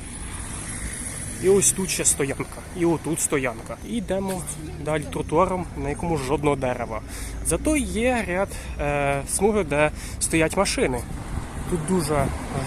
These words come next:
жарко, величезна кількість реклами. Хоча насправді архітектура досить непогана, тобто це ось Сталінка, далі йде радянський період. Помітьте, жодної велосипедної доріжки. Ми йдемо в центрі, це центральна вулиця,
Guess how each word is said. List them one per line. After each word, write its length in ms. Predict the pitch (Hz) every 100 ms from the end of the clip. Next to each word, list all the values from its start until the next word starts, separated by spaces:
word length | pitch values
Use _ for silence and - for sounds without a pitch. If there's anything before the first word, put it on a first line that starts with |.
| -
жарко, 460 | 180 202 - 190 185 - - - - - - 156
величезна 460 | 185 196 196 170
кількість 300 | 170 156 151
реклами. 460 | 160 - 220 220 196 - - - - - - - - - - - - -
Хоча 180 | 190 220
насправді 420 | 214 - 240 214
архітектура 540 | - - - 269 311
досить 260 | 311 294 285
непогана, 480 | 302 302 277 285 160
тобто 240 | 139 113 147
це 240 | - 262
ось 100 | -
Сталінка, 500 | - 160 196 180 143
далі 240 | 143 185
йде 180 | 160 147
радянський 460 | 135 127 135 - -
період. 340 | 151 131 143 135 - -
Помітьте, 320 | 214 - 180
жодної 460 | 165 202 214 190
велосипедної 540 | 160 156 - 160 151 156
доріжки. 440 | 147 143 117 -
Ми 100 | 151
йдемо 260 | 175 170 147
в 60 | -
центрі, 300 | 156 190 - - - - - - - -
це 80 | 165 - -
центральна 460 | 170 170 165 151 143
вулиця, 480 | 185 226 - 220